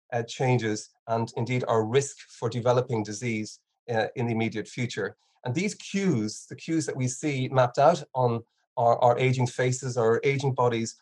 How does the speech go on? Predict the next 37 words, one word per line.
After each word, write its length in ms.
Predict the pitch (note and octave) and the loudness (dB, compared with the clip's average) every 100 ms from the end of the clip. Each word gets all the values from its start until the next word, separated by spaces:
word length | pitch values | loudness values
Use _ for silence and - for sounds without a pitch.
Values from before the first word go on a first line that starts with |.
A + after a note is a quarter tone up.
| _ | _
are 100 | C3+ | 2
much 280 | C3 E3+ F3+ | 6 6 4
stronger 640 | - C#3+ B2+ A2+ G#2 B2 - _ _ B2 | 2 6 8 8 6 4 -4 _ _ 0
than, 360 | A#2+ A#2 A#2 - | 2 2 0 -2
than 140 | A#2 | 2
any 200 | C3 C3+ | 4 4
cues 300 | B2+ C3+ B2 | 0 -2 -2
that 100 | A#2 | -2
would 140 | A#2+ | -4
come 220 | - B2 A#2 | -2 -2 0
from 240 | - G#2 | -2 -2
hairstyle 800 | C#3 D3 C#3+ - C3+ C#3+ C#3+ B2 | 2 2 0 0 2 4 4 4
or 120 | G2+ | 2
from 220 | - G#2 | -2 -8
clothing. 500 | - D3 C#3 C#3 C3 | -4 2 4 6 4
And 80 | A#2 | 2
you 60 | A2 | 2
can 100 | A2+ | -4
see 380 | - D3+ C#3 C3+ _ _ _ - | -6 -4 -4 -6 _ _ _ 0
in 220 | B2+ A#2+ | 2 2
the 100 | B2 | 0
kind 240 | - B2+ | 2 6
of, 200 | B2 A2+ | 6 4
uh, 240 | B2 A2+ A2+ | 4 4 4
little, 340 | A2+ A2+ A2+ | 4 2 4
um, 320 | A2+ G#2+ G#2 G2+ _ _ _ | 4 4 4 0 _ _ _
uh, 360 | A#2+ A2+ G2+ - - C3 | -4 0 0 -2 -4 -6
scheme 320 | - C#3 B2+ | -4 2 2
of 100 | A#2 | 2
pictures 400 | E3 E3 E3 C3 | 0 0 0 0
there 260 | D3 C#3+ C#3+ | 2 4 4
where 220 | C3+ B2 | 4 2
we 100 | B2 | 2
have 140 | A#2+ | 2
moved 440 | B2 C#3 D3 D#3 - | 6 6 6 2 2
the 120 | B2+ | 0
hair, 420 | C3 C3 D3 E3 | 4 6 6 4